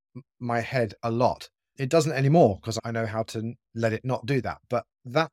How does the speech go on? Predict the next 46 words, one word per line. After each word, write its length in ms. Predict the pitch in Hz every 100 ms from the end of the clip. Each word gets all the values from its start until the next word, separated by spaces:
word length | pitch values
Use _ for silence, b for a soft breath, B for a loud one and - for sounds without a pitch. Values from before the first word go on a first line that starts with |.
| _
idea 320 | 123 127 127 120
of 200 | 104 -
the 80 |
frog 240 | - 139 113 -
principle 540 | 160 135 - 87 98
of 120 | 110 98
doing 220 | 127 113
that 180 | 113 98
hard 220 | 117 110
thing 180 | 113 104
first 440 | - 107 90 - _ _ _ _ _
just 360 | - 160 139 143
means 320 | 135 127 113
that 160 | 151 151
works 260 | 151 -
in 60 | 139
harmony 640 | - 156 139 101 95 95 _ -
with 180 | 107 110
my 160 | 113 110
approach 320 | - 117 -
to 60 |
thinking 320 | - 147 135 101
about 260 | 90 76
work 280 | 92 80 -
now, 240 | 71 82 - _ _ _ _ 107
w-, 220 | 110 113
which 220 | 117 -
is 120 | 113 -
that 120 | 110
I 120 | 110
don't 380 | 110 113 107 107
let 240 | 107 98
it 140 | 101 110
impact 560 | 104 98 95 - - _ _ _ _ _
me 220 | 104 95
when 160 | 98 101
I'm, 260 | 95 98 101
when 140 | 110
I'm 140 | 107 113
not 160 | 120
actively 420 | 123 113 131 131 139
engaged 400 | 139 196 156 -
with 160 | 98
it, 120 | 82 -
you 100 | 113
know. 140 | 101